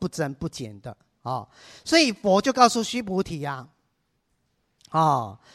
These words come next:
般若波罗蜜等不增不减，这个等指的就是平等性的意思。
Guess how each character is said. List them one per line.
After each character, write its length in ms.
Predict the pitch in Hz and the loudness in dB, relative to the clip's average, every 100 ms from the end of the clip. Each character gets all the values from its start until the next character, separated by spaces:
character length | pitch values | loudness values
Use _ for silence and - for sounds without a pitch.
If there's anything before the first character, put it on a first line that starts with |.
| - _ | -20 _
般 160 | - 339 | 4 6
若 160 | 311 180 | 6 6
波 160 | 269 | 4
罗 160 | 254 208 | 4 4
蜜 280 | 269 254 175 | 2 -2 -2
等 340 | - 190 127 117 135 - _ _ - | 0 0 0 -6 -20 -20 _ _ -4
不 100 | 254 | 0
增 460 | 208 190 180 160 | 2 4 4 2
不 100 | 165 | -2
减， 320 | - 160 107 117 _ | -6 -8 -12 -18 _
这 120 | - 359 | -4 2
个 140 | 330 | 2
等 280 | - 170 139 | 2 -4 -6
指 180 | - 143 | -12 -12
的 80 | 143 | -6
就 100 | 202 | -6
是 160 | 226 | -4
平 300 | - - 147 | -6 -8 -8
等 220 | 202 160 117 | -6 -6 -6
性 260 | - 233 | -4 -4
的 120 | 123 123 | -6 -8
意 160 | 160 | -10
思。 260 | 117 - | -10 -16